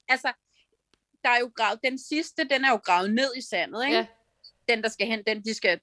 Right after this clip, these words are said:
Speaker 1: trappen, de skal gå på. Så der er sandet ret blødt.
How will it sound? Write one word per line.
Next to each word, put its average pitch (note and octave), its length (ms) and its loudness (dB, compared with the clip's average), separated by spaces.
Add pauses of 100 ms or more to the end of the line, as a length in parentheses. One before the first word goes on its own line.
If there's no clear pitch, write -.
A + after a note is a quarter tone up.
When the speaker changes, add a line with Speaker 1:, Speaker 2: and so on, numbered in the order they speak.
(120)
Speaker 1:
trappen, F#3+ 360 0
de G3 100 -8
skal F#3+ 160 -10
gå G3 300 2
på. D#3+ 220 -2 (1400)
Så C4 80 2
der B3+ 100 2
er C4+ 140 6 (100)
sandet B3 320 -2
ret G#3 140 -2 (140)
blødt. B3 240 -2